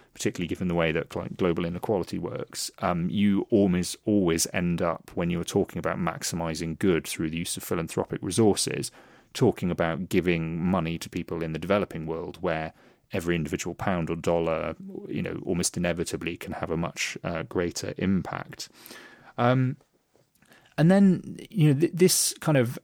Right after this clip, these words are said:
uh, utilitarian ethics and, and rationality and desire to, to kind of impose rationality,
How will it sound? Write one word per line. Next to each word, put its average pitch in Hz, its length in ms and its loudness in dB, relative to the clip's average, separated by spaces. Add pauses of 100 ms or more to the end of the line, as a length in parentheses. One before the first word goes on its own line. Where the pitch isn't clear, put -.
uh, 113 720 2
utilitarian 120 1120 4
ethics - 520 -4
and, 95 300 2
and 92 180 -2
rationality 98 720 -4
and 92 320 -4
desire 95 540 2
to, 87 400 -2
to - 200 -8
kind 92 160 -4
of 87 60 -6
impose 87 400 -4
rationality, 90 880 -4